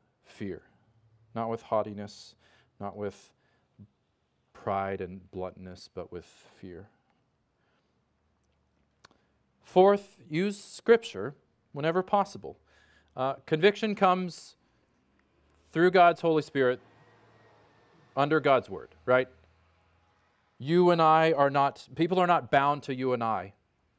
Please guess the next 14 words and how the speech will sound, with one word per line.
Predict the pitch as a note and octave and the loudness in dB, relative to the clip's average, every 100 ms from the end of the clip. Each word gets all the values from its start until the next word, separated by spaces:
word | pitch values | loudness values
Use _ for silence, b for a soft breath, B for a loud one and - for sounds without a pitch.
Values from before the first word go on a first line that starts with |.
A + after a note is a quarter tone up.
| _ _ _ _ - | _ _ _ _ -12
and | A2+ | -4
our | A#2+ A#2+ | -2 -2
thoughts | - A2+ A2 - | 0 0 0 -8
and | G2+ | -14
convictions | - G#2 G2 - G2 F#2 | -10 -10 -10 -12 -16 -14
and | F#2+ F2+ G2 | -16 -16 -18
interpretations | G2 - G#2 F#2+ G2 - F2+ | -14 -12 -12 -10 -12 -12 -18
of | - | -20
things. | - - - _ b b b _ _ _ _ _ _ _ _ _ _ _ _ _ - | -20 -20 -20 _ b b b _ _ _ _ _ _ _ _ _ _ _ _ _ -4
People | D#3 D#3 | 2 6
are | D3 | 6
bound | D3 C#3+ B2+ | 4 2 -2
to | |
God. | B2 G#2 | -6 -6